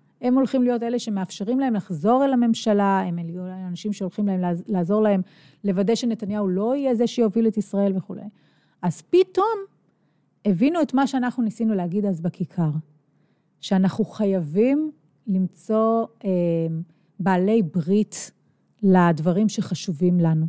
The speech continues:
שאנחנו חייבים ליצור בישראל קואליציות מפתיעות, שאנחנו, אין טעם להחרים... אה, קבוצות שלמות בחברה הישראלית,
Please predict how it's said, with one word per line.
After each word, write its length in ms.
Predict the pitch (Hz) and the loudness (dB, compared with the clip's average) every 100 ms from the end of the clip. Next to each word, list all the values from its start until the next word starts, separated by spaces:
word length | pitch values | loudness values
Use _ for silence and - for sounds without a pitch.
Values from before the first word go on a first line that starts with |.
| - | -2
שאנחנו 340 | - 190 - | 2 2 2
חייבים 340 | - 208 185 240 | 0 0 2 0
ליצור 340 | 285 - 226 | 0 -2 0
בישראל 420 | 220 214 - 208 | 0 -2 0 -2
קואליציות 540 | 214 196 175 175 208 202 | 0 0 -2 -2 -4 -4
מפתיעות, 540 | - _ 196 185 170 | -6 _ -6 -4 -4
שאנחנו, 300 | 190 190 - - | -2 -4 -4 -2
אין 160 | 254 269 | 0 0
טעם 300 | 254 247 247 | -2 0 2
להחרים... 640 | 214 180 - 185 220 233 233 - _ _ - | 2 -2 -6 0 2 4 2 -2 _ _ -4
אה, 180 | 208 190 | 0 0
קבוצות 440 | 175 - 190 240 240 | 0 -4 0 0 0
שלמות 420 | 226 202 214 214 185 | 0 2 2 2 0
בחברה 640 | 185 175 170 - 175 196 | 2 2 0 -2 0 2
הישראלית, 760 | 208 - 175 165 175 247 277 | 0 0 -2 2 4 4 0